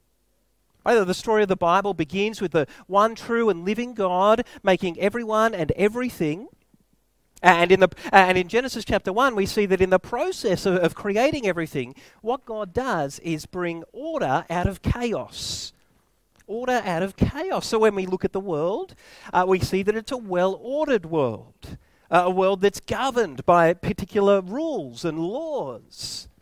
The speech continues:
Uh, most of us accept that. Even if you're not a Christian, you accept that when it comes to certain physical laws,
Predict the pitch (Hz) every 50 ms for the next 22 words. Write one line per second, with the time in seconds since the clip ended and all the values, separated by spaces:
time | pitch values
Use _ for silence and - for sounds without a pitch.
0 | _ _ _ _ _ _ _ - - 202 220 208 220 220 - 233 185 196 - -
1 | 202 - - - - 320 349 - _ - 139 104 104 151 202 - - - - 226
2 | 208 214 208 202 185 - - 208 180 196 262 320 330 311 - - 160 - - 190
3 | 180 180 185 190 - - - - 320 359 - 233 196 185 185 190 196 196 - -
4 | 185 180 185 - - - 208 - - 180 170 170 170 175 165 - - - 277 277
5 | - 277 226 - - 185 151 135 139 143 127 107 101 - - - - - - -